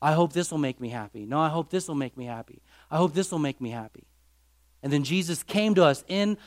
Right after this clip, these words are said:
our pitiful spiritual state, and he said, "No, no, no, no.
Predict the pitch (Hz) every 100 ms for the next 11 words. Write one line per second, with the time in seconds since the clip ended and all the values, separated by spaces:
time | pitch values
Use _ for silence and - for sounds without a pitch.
0 | - 151 151 - 220 214 208 180 - _
1 | - - 214 202 185 147 - - 214 170
2 | - - - 160 160 185 160 185 202 214
3 | 208 208 202 202 208 214